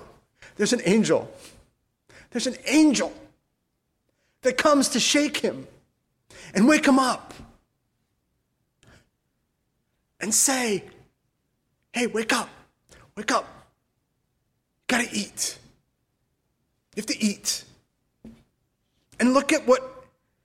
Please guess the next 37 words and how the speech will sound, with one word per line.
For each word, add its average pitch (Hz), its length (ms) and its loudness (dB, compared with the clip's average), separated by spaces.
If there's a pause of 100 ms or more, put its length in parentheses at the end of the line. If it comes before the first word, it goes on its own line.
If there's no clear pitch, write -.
(600)
is 226 140 2
really 254 220 4
there. 220 420 4
And 170 120 4
he 214 100 6
looked 208 520 2
in 196 120 2
verse 214 220 2
six 254 320 0
of 196 100 -2
chapter 220 300 -2
nineteen, 202 420 0
and 196 100 0
he 220 60 4
looked, 226 340 2 (260)
and 196 160 2
behold, 233 640 6 (160)
there 214 140 6
was 202 160 6
a 175 60 2
cake - 560 -2 (360)
baked 214 240 4
on 262 100 2
the 269 60 2
coals 175 600 0 (300)
and 202 100 2
a 208 60 4
cruse 233 320 2
of 240 120 0
water 226 400 4 (220)
at 220 140 0
his 262 160 2
head. 254 420 -4 (540)
And 254 100 0
so 302 80 4
the 269 240 0
angel 247 500 2